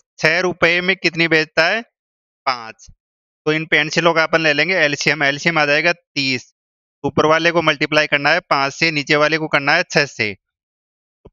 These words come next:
पच्चीस रुपए की खरीदता है और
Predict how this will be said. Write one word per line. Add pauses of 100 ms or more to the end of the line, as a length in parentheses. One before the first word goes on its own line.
(260)
पच्चीस
रुपए
की
खरीदता
है (680)
और